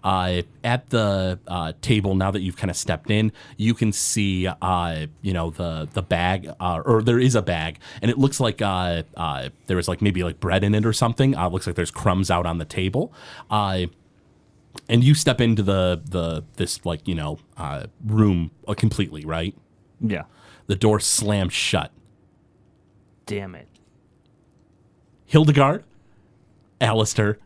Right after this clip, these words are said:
Speaker 1: and Jandar. The three of you are down the hall, and you guys, uh, heard muffled talking for maybe a few seconds, and then the door slams shut. Hildegard looks to you two,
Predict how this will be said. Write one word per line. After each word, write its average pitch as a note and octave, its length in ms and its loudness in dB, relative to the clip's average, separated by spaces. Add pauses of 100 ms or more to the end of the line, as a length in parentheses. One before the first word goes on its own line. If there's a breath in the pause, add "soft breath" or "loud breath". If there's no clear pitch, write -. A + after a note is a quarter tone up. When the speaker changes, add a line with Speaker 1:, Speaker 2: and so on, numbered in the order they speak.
Speaker 1:
and A2 160 4
Jandar. E2 480 0 (280)
The B2 100 6
three E3+ 240 4
of G#3 80 4
you F3 160 6
are B2 100 6
down B2+ 300 4
the B2+ 80 4
hall, - 340 -2 (300 loud breath)
and A#2 280 2
you A#2+ 220 2
guys, E3 480 4 (100)
uh, G#2+ 360 0
heard C3+ 340 4
muffled C3+ 400 4
talking A2 480 2 (220 loud breath)
for A2+ 360 2
maybe B2 600 4
a A2 80 0
few A#2 240 2
seconds, D#3+ 560 2
and A#2 100 6
then A2 120 6
the G2+ 40 4
door G#2 240 4
slams F2 460 -2
shut. - 420 -2 (2750)
Hildegard G#2+ 500 2
looks - 220 -4
to - 100 -6
you F2 140 0
two, D#2+ 320 -4